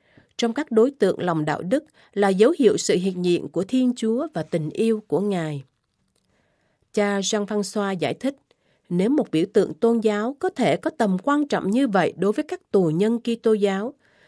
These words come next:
như Ludovic, thì đó cũng là vì Kitô giáo là một tôn giáo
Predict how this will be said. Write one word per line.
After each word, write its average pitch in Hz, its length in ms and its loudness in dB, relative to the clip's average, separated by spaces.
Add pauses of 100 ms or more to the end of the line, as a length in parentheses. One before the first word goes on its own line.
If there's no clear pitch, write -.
(140)
như 226 220 4
Ludovic, 214 540 0 (400)
thì 226 160 4
đó 208 280 0
cũng 220 180 4
là 240 160 4
vì 190 340 2
Kitô 302 280 2
giáo 254 360 0
là 202 200 0
một 165 320 -2
tôn 240 200 2
giáo 208 360 -2